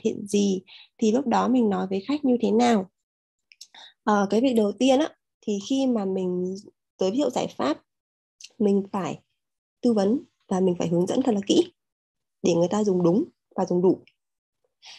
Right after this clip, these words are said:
Cái thứ hai là, ờ, cái việc mình chăm sóc á, thì em không biết chị Trang ở đây là nói khi mình quay lại chăm sóc hỏi thăm là mình chăm sóc quay lại sau bao nhiêu lâu? Đó, chăm sóc quay lại sau bao nhiêu lâu? Thì nếu như là, ờ,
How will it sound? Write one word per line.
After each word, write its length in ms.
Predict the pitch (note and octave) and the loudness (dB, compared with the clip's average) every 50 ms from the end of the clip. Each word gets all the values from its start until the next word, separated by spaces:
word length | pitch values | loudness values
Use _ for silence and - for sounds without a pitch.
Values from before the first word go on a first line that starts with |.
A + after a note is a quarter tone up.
| - _ - | -16 _ -4
Cái 80 | G#3+ G#3+ | 0 2
thứ 120 | A#3 B3 A#3+ | 2 4 4
hai 280 | C4+ C#4 C4+ C4 C4 B3+ | 4 4 4 4 2 2
là, 300 | A#3+ G#3 G3 F#3 F#3 F#3 - _ _ _ _ _ | 0 0 0 0 -2 -4 -8 _ _ _ _ _
ờ, 420 | - - G3+ F#3+ F3+ F3+ F3+ F#3 F#3 | -6 -4 -2 -2 -2 -2 -4 -4 -4
cái 120 | - G#3+ B3 | -2 2 4
việc 120 | C#4+ B3 | 4 6
mình 140 | G#3+ G3+ G3 | 6 4 4
chăm 180 | - B3+ C4 | 2 2 0
sóc 200 | B3+ - E4 F#4+ G#4+ | 0 2 2 2 2
á, 80 | - - - _ _ - | 0 -2 -8 _ _ -2
thì 160 | - A#3 G#3 | 0 2 4
em 160 | F#3+ A3 A#3+ B3+ | 4 4 2 2
không 140 | C#4+ D4 | 4 4
biết 100 | D4+ F4 F4+ | 4 4 2
chị 120 | - - - | 0 0 2
Trang 240 | C4 B3 B3 A3+ | 2 2 4 2
ở 60 | F#3+ E3+ | 2 2
đây 300 | G3+ A3 A3+ A#3 A#3 A3+ | 2 2 4 2 2 2
là 200 | G#3 F#3+ F3+ F3 | 0 -2 -2 -4
nói 240 | F3+ F3 E3+ F#3 G3+ - | -4 -4 -6 -6 -2 4
khi 100 | C#4 C#4 | 4 6
mình 200 | C4 A#3 G#3 G3 | 6 6 6 4
quay 160 | G3 A3 A3+ A#3 | 2 0 -2 -2
lại 160 | A#3 - - | -2 -4 -4
chăm 160 | - A#3+ A#3 | -4 -6 -6
sóc 140 | A3+ C#4 D4 - | -4 -6 -6 -4
hỏi 120 | G#3+ F3 - | -4 -6 -4
thăm 240 | - A#3 B3 B3 A3+ - - - - - - _ - | -4 -4 -2 -2 -4 -6 -10 -20 -20 -20 -20 _ -2
là 160 | - G3+ F#3+ | 0 0 2
mình 160 | F#3+ F#3+ F#3 F3+ | 4 2 2 2
chăm 140 | - A3+ A3+ | 0 -2 -4
sóc 240 | A#3 - - C#4+ C#4 _ _ | -2 -2 -4 -6 -6 _ _
quay 160 | - A#3+ A#3 | 2 2 2
lại 180 | A#3 - - - | 2 0 -2 -4
sau 180 | - A#3 A3+ | -4 -4 0
bao 140 | A3 A#3 A#3 | 2 4 6
nhiêu 160 | A#3+ A#3+ A#3 | 6 6 8
lâu? 180 | A#3+ B3 A#3+ A3+ A3+ - _ _ _ _ _ _ _ _ _ _ _ _ _ _ _ _ _ _ _ _ _ _ _ _ _ _ _ _ _ _ _ - | 8 6 6 4 2 -4 _ _ _ _ _ _ _ _ _ _ _ _ _ _ _ _ _ _ _ _ _ _ _ _ _ _ _ _ _ _ _ -6
Đó, 280 | F#3+ F#3 G3 A3+ C4+ - _ _ _ _ - | -4 -4 -4 -4 -6 -8 _ _ _ _ -6
chăm 140 | B3+ B3 B3 | -4 -2 -2
sóc 160 | B3+ D4+ D4+ - | -2 -4 -2 0
quay 120 | B3 B3 | 2 2
lại 160 | B3 A3+ A3+ | 2 2 0
sau 140 | - B3 A3+ | 0 0 0
bao 140 | A#3+ A#3 A#3+ | 2 2 4
nhiêu 140 | A#3+ A#3+ A#3+ | 4 6 6
lâu? 320 | B3 B3+ B3+ A#3 A#3 - _ _ _ _ _ - | 6 6 4 4 2 -2 _ _ _ _ _ 0
Thì 80 | A3+ G#3+ | 2 4
nếu 220 | G#3+ A3 A3 A#3 | 6 6 6 6
như 160 | C#4 D#4 D#4 | 6 4 2
là, 340 | D4+ C#4+ B3+ A#3 G#3+ G#3+ G#3+ - _ _ _ - | 2 2 0 0 -2 -4 -6 -8 _ _ _ -10
ờ, 140 | - G#3 | -6 -6